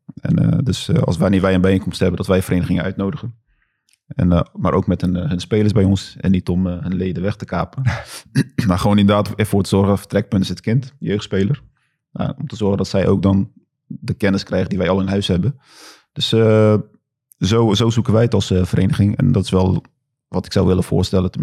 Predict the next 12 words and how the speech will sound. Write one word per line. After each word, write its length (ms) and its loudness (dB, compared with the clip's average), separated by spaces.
Tip 200 -2
aan, 220 0
eh, 60 -4
iedere 180 0
vereniging. 460 0
Stel 200 0
jezelf 300 0
open. 400 -4
Heb 200 -8
geen 180 0
angst, 340 -2
maar 260 -6